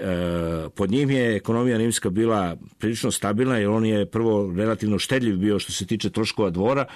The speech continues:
a drugo je iznalazio sve moguće načine da iscedi novac. Dakle, u vreme Vespazijana u Rimu su postojala sto četrdeset četiri javna toaleta, nužnika, e,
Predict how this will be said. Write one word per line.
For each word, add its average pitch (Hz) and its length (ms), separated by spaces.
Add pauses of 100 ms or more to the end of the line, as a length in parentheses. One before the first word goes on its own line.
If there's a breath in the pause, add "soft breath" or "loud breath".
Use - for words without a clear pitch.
(160 loud breath)
a 78 100
drugo 143 220
je 131 60
iznalazio 135 400
sve 147 160
moguće 143 380
načine 131 320
da 117 100
iscedi 123 340
novac. 98 340 (300 loud breath)
Dakle, 117 220 (100)
u 120 120
vreme 135 360
Vespazijana 131 580
u 101 100
Rimu 127 220
su - 140
postojala 120 540
sto 143 320
četrdeset 110 580
četiri 117 420
javna 107 480 (120)
toaleta, 92 540 (760 loud breath)
nužnika, 104 580 (580 loud breath)
e, - 60